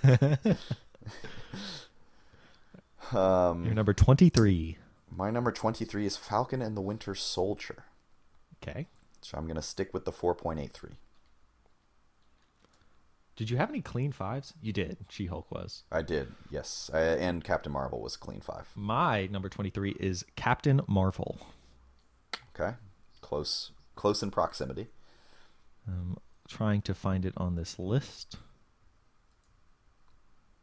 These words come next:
Speaker 1: but I'm blind. You can start saying your next one.
Speaker 2: My, are you looking for Captain
Speaker 1: Yeah,
Speaker 2: Marvel?
Speaker 1: there, I
Speaker 2: It's right
Speaker 1: found it.
Speaker 2: before. Okay.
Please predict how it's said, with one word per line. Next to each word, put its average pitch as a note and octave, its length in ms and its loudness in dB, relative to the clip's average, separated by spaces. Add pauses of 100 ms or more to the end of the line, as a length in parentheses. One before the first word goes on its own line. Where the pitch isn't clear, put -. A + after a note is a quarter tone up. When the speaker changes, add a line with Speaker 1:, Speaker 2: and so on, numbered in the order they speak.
(640)
Speaker 1:
but G2+ 120 -10
I'm E2+ 180 -4
blind. F#2 680 -2
You A2 100 0
can B2 140 2
start G#2+ 340 2
saying G2+ 340 2
your F#2 200 0
next F2+ 360 -6
one. G2+ 220 -4 (680)
Speaker 2:
My, F#2 640 4 (640)
are D#2+ 80 2
you D#2+ 100 0
looking D#2+ 180 0
for D#2 120 -2
Captain E2 280 -2
Speaker 1:
Yeah, G#2+ 120 2
Speaker 2:
Marvel? F2 160 -2
Speaker 1:
there, F#2 60 0
I F#2 40 0
Speaker 2:
It's - 120 -6
right D#2 80 2
Speaker 1:
found D#2 100 0
it. - 20 -8
Speaker 2:
before. D2 480 -4 (520)
Okay. - 160 -14